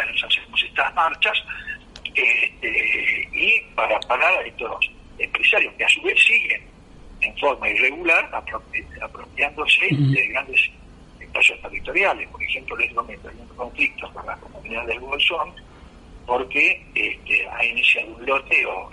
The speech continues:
Speaker 1: en terreno que se llama Pampa del Luden, que son, este, humedales,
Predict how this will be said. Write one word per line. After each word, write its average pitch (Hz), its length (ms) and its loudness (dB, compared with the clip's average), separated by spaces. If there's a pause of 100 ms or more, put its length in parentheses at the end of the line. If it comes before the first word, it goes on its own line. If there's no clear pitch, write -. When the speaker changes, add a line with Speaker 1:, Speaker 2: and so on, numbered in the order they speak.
Speaker 1:
en - 120 -12 (300)
terreno - 380 -2
que 214 60 -10
se 107 60 -6
llama 113 280 -2
Pampa - 340 -4
del 113 200 -8
Luden, 131 420 -2 (680)
que - 100 4
son, - 420 2
este, - 800 -2
humedales, 160 720 2